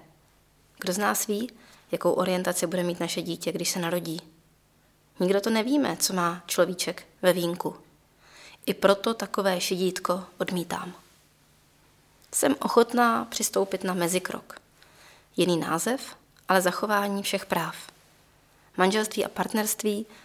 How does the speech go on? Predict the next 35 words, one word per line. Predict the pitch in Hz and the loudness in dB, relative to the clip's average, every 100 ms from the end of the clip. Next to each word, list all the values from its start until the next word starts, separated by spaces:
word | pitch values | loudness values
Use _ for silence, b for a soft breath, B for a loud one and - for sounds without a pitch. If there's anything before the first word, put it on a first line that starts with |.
| B - | B -6
jako | 170 175 | -2 -2
totožný | - 175 196 190 | 2 2 4 2
institut. | 202 214 - - - - _ _ _ _ _ _ | 0 -2 -4 -6 -10 -16 _ _ _ _ _ _
To | - | -2
je | |
kompromis. | - 247 220 185 - - - - b b b b b _ | 2 2 2 -2 -2 -8 -8 -12 b b b b b _
Rovnost | 185 175 160 - | 0 2 0 -2
zachovává | - - 180 180 196 202 208 226 B B _ _ - - | -2 2 4 4 4 2 2 -2 B B _ _ -20 -14
a | - | -14
ten | - 196 180 | 0 0 2
odlišný | 202 208 208 180 | 0 0 2 2
název, | 175 202 220 214 | 4 4 2 0
ten | - 196 | 0 0
já | 190 190 | 4 4
osobně | 190 202 202 | 4 4 2
vnímám | 190 190 185 185 185 185 | 2 2 2 2 0 -4
jako | 170 175 | -2 0
dočasný. | 165 - 170 - 160 170 - _ _ _ _ _ _ B B B B B B - | 0 0 0 -2 -4 -10 -20 _ _ _ _ _ _ B B B B B B 4
Jen | 190 196 - - - _ _ _ - | 4 4 -2 -8 -20 _ _ _ -12
to | 185 | -8
je | - | -8
prostě | - 160 - - | -6 -2 -2 -2
obrovský | - 180 180 175 - 180 | -4 0 0 2 2 0
rozdíl | 175 175 - 208 180 | 0 -2 -2 -2 -2
oproti | 190 180 185 | -2 -2 -2
tomu | 180 185 | -2 0
návrhu | 190 175 180 185 | 0 0 0 0
poslaneckého | 185 185 180 180 - 185 | -2 -4 -2 -2 0 0
klubu | 185 190 196 208 | 0 -2 -2 -4
K | - 175 | -4 -2
D | 190 | 0
U | - | -2
Č | 190 - | -2 -2
S | 226 - | -2 -2
L, | 165 165 233 | -2 -2 -4